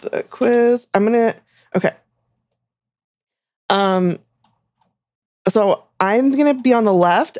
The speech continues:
L for L B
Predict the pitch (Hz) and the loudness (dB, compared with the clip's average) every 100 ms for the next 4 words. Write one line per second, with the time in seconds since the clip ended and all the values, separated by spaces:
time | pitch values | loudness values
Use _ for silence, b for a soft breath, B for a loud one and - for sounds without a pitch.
0 | - 185 190 202 208 - - - - 190 | -2 2 2 0 -2 -10 -20 -20 -4 -4
1 | - 220 247 269 262 196 180 160 160 196 | 0 0 2 2 0 0 0 2 2 0
2 | 196 | -4